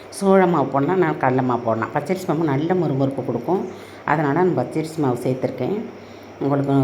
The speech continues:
பிணைஞ்சோன்னே ரொம்ப கெட்டியாக இருந்தால் லேசாக தண்ணி தெளிச்சுக்குங்க, இல்லாட்டினா வேண்டாம். வடை பக்குவம் வந்துருச்சு. ஆம், கெட்டியாக இருந்தால் சுத்தமாக எண்ணெய் குடிக்காது.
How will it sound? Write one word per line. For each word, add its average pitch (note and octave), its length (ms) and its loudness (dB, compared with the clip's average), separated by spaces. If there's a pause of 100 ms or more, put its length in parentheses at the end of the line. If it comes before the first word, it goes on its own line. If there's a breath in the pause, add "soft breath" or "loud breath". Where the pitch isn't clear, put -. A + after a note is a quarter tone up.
(200)
பிணைஞ்சோன்னே F#3 540 4
ரொம்ப D#3 140 2
கெட்டியாக F3 320 2
இருந்தால் A3+ 280 -2
லேசாக A3+ 420 2 (140)
தண்ணி C#3 180 2
தெளிச்சுக்குங்க, B2 760 -2 (680 loud breath)
இல்லாட்டினா D3 340 4
வேண்டாம். A2 380 -2 (380 loud breath)
வடை D#3 200 2
பக்குவம் C3+ 420 0
வந்துருச்சு. C3 440 -2 (880 loud breath)
ஆம், C3+ 640 2 (180)
கெட்டியாக F#3+ 400 4
இருந்தால் F3 540 2
சுத்தமாக F#3 380 0
எண்ணெய் B2 180 0
குடிக்காது. A2 380 -6